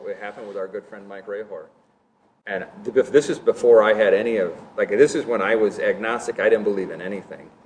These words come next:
And when Mike died, our friend at forty-two,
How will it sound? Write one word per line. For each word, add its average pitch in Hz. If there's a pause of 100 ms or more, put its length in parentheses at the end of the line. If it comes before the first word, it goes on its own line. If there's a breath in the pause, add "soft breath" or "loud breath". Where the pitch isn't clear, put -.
(500)
And 104
when 90
Mike 101
died, 73 (320)
our 85
friend 92
at -
forty-two, 87